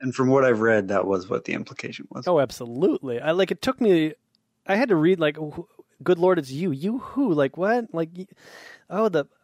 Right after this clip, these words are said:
Speaker 2: uh, oh, like, 'cause they kept talking about Watergate over and over and over again, and then
Speaker 1: Yeah, there's all the references. "Where's
Speaker 2: Yeah.
Speaker 1: the president? Oh, he, he's not
Speaker 2: Yeah.
Speaker 1: here."
Speaker 2: So apparently the president shot himself, and, uh, the Captain America comes out, and he basically does this little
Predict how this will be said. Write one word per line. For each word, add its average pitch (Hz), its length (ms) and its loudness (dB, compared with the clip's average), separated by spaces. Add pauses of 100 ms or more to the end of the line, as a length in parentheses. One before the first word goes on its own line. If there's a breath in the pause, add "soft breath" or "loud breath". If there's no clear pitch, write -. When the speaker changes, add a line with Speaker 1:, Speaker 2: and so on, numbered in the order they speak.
(120)
Speaker 2:
uh, 170 160 2 (180)
oh, 165 1120 6
like, 127 180 0
'cause 185 200 0
they 196 100 6
kept - 300 -4
talking 220 260 2
about 175 240 4
Watergate 131 680 2
over 160 300 2
and 127 80 0
over 151 240 2
and 123 100 -4
over 160 260 2
again, 117 340 -6
and 117 260 -10
then 123 300 -4
Speaker 1:
Yeah, 123 320 2
there's 113 160 -2
all 104 140 4
the 104 100 0
references. 101 480 -4
"Where's 190 240 6
Speaker 2:
Yeah. 120 60 2
Speaker 1:
the 113 60 0
president? 131 600 0
Oh, 175 320 0
he, 123 200 -4
he's 180 280 -4
not 190 240 0
Speaker 2:
Yeah. - 60 -6
Speaker 1:
here." 151 300 -4 (1000 loud breath)
Speaker 2:
So 180 300 4
apparently 180 420 4
the 160 140 2
president 143 500 0
shot 123 300 -2
himself, 117 520 -8 (120)
and, 117 420 -6
uh, 117 220 -4
the 117 60 -8
Captain 127 320 -4
America 117 320 -8
comes 120 300 -4
out, 165 420 6
and 135 100 0
he 131 80 0
basically 135 480 0
does 123 300 0
this 123 200 -6
little 127 260 -2